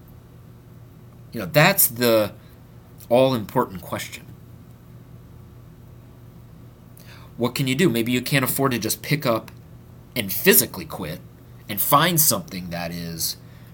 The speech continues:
reinvigorating for you. People have families that they need to provide for. Mouths to feed.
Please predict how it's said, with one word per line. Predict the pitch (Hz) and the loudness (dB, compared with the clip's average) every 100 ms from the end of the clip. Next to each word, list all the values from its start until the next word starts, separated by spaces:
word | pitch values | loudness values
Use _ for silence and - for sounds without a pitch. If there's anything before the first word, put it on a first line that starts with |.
| - | -14
reinvigorating | 101 101 92 85 90 92 87 80 78 85 | -10 -8 -8 -8 -10 -10 -10 -10 -10 -12
for | - 90 | -12 -10
you. | 85 101 151 - - - - - - - - - - - - - - - - - - - - - - - | -8 -8 -10 -12 -20 -20 -20 -20 -20 -20 -20 -20 -20 -20 -20 -20 -20 -20 -20 -20 -20 -20 -20 -20 -20 -8
People | 127 139 | -4 2
have | 151 | 4
families | 151 151 170 170 110 87 - - - - - - - | 4 4 4 2 -2 -4 -6 -8 -18 -20 -20 -18 -10
that | 117 | -4
they | 120 | -2
need | 117 113 | -2 -4
to | - | -6
provide | - 98 92 87 | -6 -6 -6 -8
for. | - 73 - - - - - - - - - - - - - - - | -12 -14 -18 -20 -20 -20 -20 -20 -20 -20 -20 -20 -20 -20 -20 -16 -4
Mouths | 131 170 156 | 0 0 -2
to | - | -8
feed. | - 98 78 - | -8 -8 -10 -12